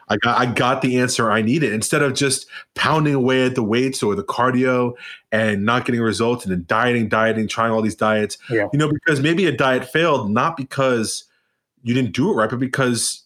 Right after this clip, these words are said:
Speaker 1: y-, maybe you had, maybe you don't understand yourself.
Speaker 2: Yep, exactly.
Speaker 1: You know, like, some people do need more protein. Some people do need more fat.
Speaker 2: Exactly.
Speaker 1: You know, they're, they're, they're fat efficient or they're protein efficient, right?
Speaker 2: Exactly. And like I tell everyone too, before you start any diet,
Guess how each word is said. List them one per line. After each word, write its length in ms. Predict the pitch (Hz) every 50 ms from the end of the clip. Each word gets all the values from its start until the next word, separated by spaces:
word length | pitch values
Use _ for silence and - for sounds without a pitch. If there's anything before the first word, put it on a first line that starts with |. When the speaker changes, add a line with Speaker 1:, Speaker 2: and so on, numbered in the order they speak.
| _ _ -
Speaker 1:
y-, 160 | 127 120 - _ -
maybe 220 | 131 120 127 127
you 80 | 139 139
had, 340 | 143 156 151 147 143 147 143
maybe 160 | 139 139 139
you 240 | 139 123 127 143 143
don't 160 | 151 139 143
understand 460 | 147 147 143 - - 147 151 180 180
yourself. 420 | 110 92 - - - - - - - 151
Speaker 2:
Yep, 160 | 127 110 -
exactly. 340 | 117 107 127 120 117 120 120
Speaker 1:
You 60 | 123 139
know, 60 | 143 - _ _ _ -
like, 100 | 143 131
some 180 | - - 190 180
people 260 | 214 190 208 202 170
do 160 | 139 185 247
need 160 | 277 277 185 135
more 160 | 123 117 113
protein. 460 | 113 - 110 101 - - 113 98 98
Some 160 | - 160 156
people 200 | 175 180 160 180
do 220 | 156 113 131 135 135
need 160 | 139 131 131
more 140 | 123 113 110
fat. 380 | 110 - 156 175 127 - - -
Speaker 2:
Exactly. 380 | 139 120 110 156 151 143 135 113
Speaker 1:
You 60 | 117
know, 40 | -
they're, 140 | 123 123 120 -
they're, 140 | 131 131 127 - 113
they're 120 | 127 123
fat 280 | 123 - 165 160 170 147
efficient 360 | 131 - 131 107 - - 101
or 60 | 98
they're 100 | 98 104
protein 380 | 101 - 143 151 151 - 131 101
efficient, 400 | 95 - 95 85 - - - -
right? 80 | 120 110 101
Speaker 2:
Exactly. 300 | 110 123 123 120 - 131
And 80 | 131 160
like 100 | 190 196
I 60 | 202
tell 120 | 196 196 180
everyone 280 | 175 170 165 151 147 147
too, 160 | - 147 123 110
before 340 | 127 123 - 175 185 190
you 80 | 196 190
start 260 | - - 160 135 123
any 160 | 143 160 165
diet, 300 | 143 151 147 160 180 190